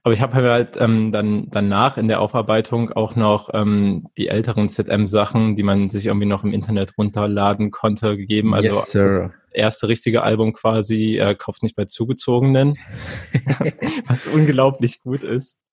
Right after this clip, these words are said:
Speaker 1: Und das
Speaker 2: Ich
Speaker 1: andere war quasi so Mixtape-Scheiß, da hab ich den Titel gar nicht mehr im Kopf. Das war aber, glaub ich, auch fast ausschließlich auf, äh, fremden Beats, auf die die einfach drauf gerappt haben.
Speaker 2: Die hatten aber zwei, drei Sachen oder so, die waren
Speaker 1: Ah,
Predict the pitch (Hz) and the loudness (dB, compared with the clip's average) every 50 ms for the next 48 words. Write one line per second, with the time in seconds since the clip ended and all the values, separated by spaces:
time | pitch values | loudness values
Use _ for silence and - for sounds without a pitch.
0 | _ _ - 220 254 - - 190 - - 123 120 113 131 110 117 131 131 120 110 | _ _ -20 -20 -18 -18 -20 -10 -2 0 0 0 2 0 0 2 2 2 2 4
1 | 113 113 113 113 113 - - 120 117 113 117 110 110 117 113 107 107 110 110 113 | 4 4 4 2 0 -2 0 0 0 0 -2 -4 -2 -2 -2 0 2 2 0 0
2 | - - - - 113 107 104 104 104 - _ _ _ _ _ - - - - - | -4 -10 -2 2 4 4 6 4 2 0 _ _ _ _ _ -18 -16 -14 -10 -6
3 | 107 107 110 127 127 - - _ - - 101 98 110 127 - - 110 - - - | -4 -4 -2 -4 -4 -8 -16 _ -8 -8 -8 -6 -8 -12 -8 -8 -10 -10 -8 -8
4 | 127 104 98 107 101 101 104 - - 107 104 104 104 104 - - - - - - | -8 -6 -6 -6 -6 -6 -8 -8 -6 -6 -4 -4 -4 -4 -4 -4 -6 -4 -2 -2
5 | 104 - 117 117 107 123 117 123 123 123 120 - - 110 - - - 117 117 - | 0 2 2 4 4 4 4 4 4 4 4 2 0 -2 -2 -2 -2 -2 -2 -2
6 | - - - - 101 110 120 127 - - - - 117 110 - - 113 110 110 - | -8 -8 -2 2 4 4 4 2 0 -6 -4 -4 -4 -4 -4 -4 -4 -4 -4 -4
7 | - - 107 107 104 104 98 - - - 104 101 101 101 - - - 110 107 104 | 0 2 2 4 4 2 0 -4 -4 -2 0 0 0 -2 -2 -2 0 0 0 2
8 | 98 107 101 95 104 101 101 - - - 104 - - 104 101 98 95 98 104 - | 2 2 0 2 0 -2 -2 -2 -6 -6 -6 -4 -2 -2 0 0 0 -2 -4 -8
9 | - - - 104 - - - 104 101 101 98 _ - - 104 104 104 107 110 113 | -12 -8 -6 -6 -6 -6 -8 -4 -4 -4 -6 _ -6 -6 -4 -2 -2 -2 -2 -4
10 | - - - - 110 90 117 - 165 165 151 156 156 - - - 135 156 - - | -6 -10 -10 -8 -4 -4 -2 0 0 0 2 2 0 0 0 0 0 0 2 2
11 | 151 123 113 113 107 - - 113 110 110 110 110 110 113 113 110 110 113 110 104 | 0 2 2 2 -2 -2 -2 -4 0 2 2 2 4 4 2 2 0 -2 -6 -4
12 | 110 107 117 120 113 117 120 110 - | -4 -2 0 2 2 4 2 2 0